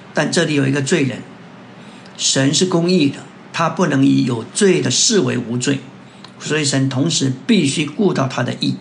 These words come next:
感谢主，义乃是神宝座的根基，为此基督必须来做救赎者，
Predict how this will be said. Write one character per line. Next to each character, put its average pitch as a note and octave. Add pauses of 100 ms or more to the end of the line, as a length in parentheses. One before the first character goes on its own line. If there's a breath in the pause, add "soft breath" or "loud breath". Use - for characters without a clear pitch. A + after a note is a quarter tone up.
(1200 loud breath)
感 A#2
谢 C3+
主， - (560)
义 G#3
乃 B2
是 C#3
神 C3+
宝 B2
座 D#3
的 B2
根 B2
基， B2 (160)
为 D3+
此 C3
基 F#3
督 F#3
必 F#3+
须 C#3+ (100)
来 B2+
做 C3
救 C3+
赎 C3+
者， -